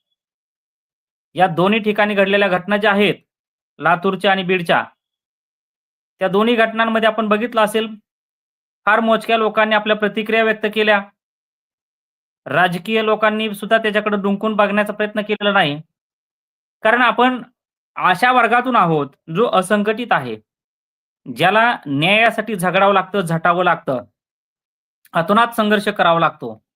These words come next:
हा संघर्ष जो आहे, हा संघर्ष आपल्या वाट्याला सगळ्याचा आलेला आहे. माझ्यासोबत सूर्या पाटील देखील आहेत,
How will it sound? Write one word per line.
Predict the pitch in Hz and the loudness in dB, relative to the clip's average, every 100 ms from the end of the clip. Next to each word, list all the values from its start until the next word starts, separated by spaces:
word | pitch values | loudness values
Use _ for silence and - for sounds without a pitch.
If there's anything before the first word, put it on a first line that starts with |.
| _ _ _ _ _ _ _ _ 170 | _ _ _ _ _ _ _ _ -2
हा | 202 | 0
संघर्ष | 202 185 190 233 247 | 0 0 2 0 0
जो | 233 | 0
आहे, | 220 156 107 _ _ _ _ _ | 0 0 -6 _ _ _ _ _
हा | 180 | -2
संघर्ष | 175 196 196 247 240 180 117 - _ _ _ _ _ _ _ _ _ _ _ _ _ _ _ _ _ _ _ _ _ _ _ _ _ _ _ | 0 -2 2 2 2 0 -2 -8 _ _ _ _ _ _ _ _ _ _ _ _ _ _ _ _ _ _ _ _ _ _ _ _ _ _ _
आपल्या | 175 233 226 | -2 2 4
वाट्याला | 208 214 233 | 2 2 0
सगळ्याचा | 226 220 233 226 226 | 2 2 2 2 0
आलेला | 208 220 | 2 0
आहे. | 151 113 - _ - | -2 -4 -16 _ -4
माझ्यासोबत | 165 185 196 202 | -4 -2 -4 -4
सूर्या | 175 175 190 | -4 -4 0
पाटील | 185 175 190 | -2 -2 -6
देखील | 196 202 | -4 -2
आहेत, | 185 175 | 0 -2